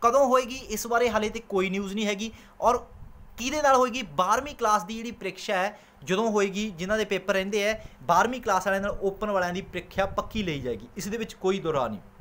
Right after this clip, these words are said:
ਚਲੋ ਹੁਣ ਰੀਪੀਆਰ ਵਾਲੇ ਦੀ ਗੱਲ ਕਰ ਲਈਏ। ਤੁਸੀਂ ਦੇਖ ਸਕਦੇ ਇੱਥੇ ਜਿਹੜੇ ਰੀਪੀਆਰ ਵਾਲੇ ਸਟੂਡੈਂਟ ਹੈ, ਠੀਕ ਹੈ,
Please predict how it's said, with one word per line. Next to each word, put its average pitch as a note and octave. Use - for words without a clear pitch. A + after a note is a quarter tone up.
ਚਲੋ G3+
ਹੁਣ A3+
ਰੀਪੀਆਰ B3+
ਵਾਲੇ C4
ਦੀ A#3
ਗੱਲ A#3
ਕਰ A#3
ਲਈਏ। A3+
ਤੁਸੀਂ A3
ਦੇਖ G3+
ਸਕਦੇ A3
ਇੱਥੇ A#3
ਜਿਹੜੇ B3+
ਰੀਪੀਆਰ C4
ਵਾਲੇ B3
ਸਟੂਡੈਂਟ A3+
ਹੈ, C#3
ਠੀਕ C4+
ਹੈ, F3